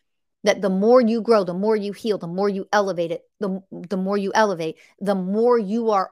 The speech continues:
automatically, just by being you, the more you are offering to other people. The more divine you become, the more divinity you offer to others. Period.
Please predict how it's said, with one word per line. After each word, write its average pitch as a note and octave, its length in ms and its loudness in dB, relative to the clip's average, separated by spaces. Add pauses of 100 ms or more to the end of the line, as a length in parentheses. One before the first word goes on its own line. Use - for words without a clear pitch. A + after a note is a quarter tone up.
automatically, G3 1300 -2
just - 540 -4
by F#3+ 180 -2
being F3+ 460 -10
you, E3 380 -8 (760)
the F#3 80 -4
more G3 380 -2
you F3+ 220 -6
are F3+ 180 -4
offering E3 460 -6
to D#3+ 100 -10
other D#3 180 -10
people. D3 520 -16 (1040)
The G3+ 80 -4
more A#3 240 4
divine G#3+ 800 -2
you G3 160 -8
become, B3 640 -2 (360)
the G#3 120 -6
more G3+ 200 -4
divinity G3 640 -2
you F#3+ 340 -10
offer E3+ 400 -4
to - 240 -18
others. D#3 460 -12 (240)
Period. F3 540 -8